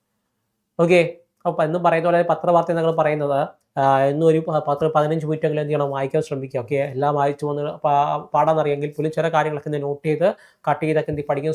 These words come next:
ശ്രമിക്കുക, ആ, പഠിക്കാൻ ശ്രമിക്കുക എന്നുള്ളതാണ്. ഓക്കെ, അപ്പോൾ പരീക്ഷയ്ക്ക് പോകുന്നതിന് മുമ്പായിട്ട് ഈ പറഞ്ഞ ഒരു ദിവസമൊക്കെ എന്താണ് അതിന് വേണ്ടി മാറ്റി വെച്ച് എന്ത് ചെയ്യുക? നോക്കുന്നത് എപ്പോഴും നന്നായിരിക്കും. ഓക്കെ, നിങ്ങൾക്ക് ഈ പറയുന്ന സ്ട്രൈക്ക് ചെയ്യുന്ന ചില പോയിന്റുകളൊക്കെ ഉണ്ടല്ലോ, ഈ പരീക്ഷയ്ക്ക് വരുമെന്ന് തോന്നിച്ചാൽ സ്ട്രൈക്ക് ചെയ്യുന്ന പോയിന്റുകൾ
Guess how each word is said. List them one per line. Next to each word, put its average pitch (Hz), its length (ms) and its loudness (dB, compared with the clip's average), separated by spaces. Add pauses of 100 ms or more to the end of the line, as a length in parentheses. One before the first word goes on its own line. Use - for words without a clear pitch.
ശ്രമിക്കുക, 143 360 -6 (160)
ആ, - 20 -6 (360)
പഠിക്കാൻ 147 260 -2
ശ്രമിക്കുക 143 300 -2
എന്നുള്ളതാണ്. 143 380 -2 (500)
ഓക്കെ, 170 220 6 (460)
അപ്പോൾ 165 300 4
പരീക്ഷയ്ക്ക് 165 420 -4
പോകുന്നതിന് 165 300 0
മുമ്പായിട്ട് 156 300 0
ഈ 156 120 -2
പറഞ്ഞ 160 160 -2
ഒരു 151 100 -8
ദിവസമൊക്കെ 156 320 -8
എന്താണ് 147 220 -6
അതിന് 147 200 -8
വേണ്ടി 151 200 -8
മാറ്റി 143 200 -6
വെച്ച് 151 180 -4
എന്ത് 147 120 -6
ചെയ്യുക? 143 160 -4 (260)
നോക്കുന്നത് 160 260 0
എപ്പോഴും 180 220 0
നന്നായിരിക്കും. 175 500 2 (340)
ഓക്കെ, 175 140 2 (320)
നിങ്ങൾക്ക് 185 180 2
ഈ 185 100 2
പറയുന്ന 175 280 2 (100)
സ്ട്രൈക്ക് 175 360 0
ചെയ്യുന്ന 190 200 2
ചില 180 140 -2
പോയിന്റുകളൊക്കെ 165 480 0
ഉണ്ടല്ലോ, 147 240 0 (340)
ഈ 165 100 -2
പരീക്ഷയ്ക്ക് 165 360 -2
വരുമെന്ന് 165 240 0
തോന്നിച്ചാൽ 165 280 0
സ്ട്രൈക്ക് 156 280 0
ചെയ്യുന്ന 165 220 -4
പോയിന്റുകൾ 156 260 0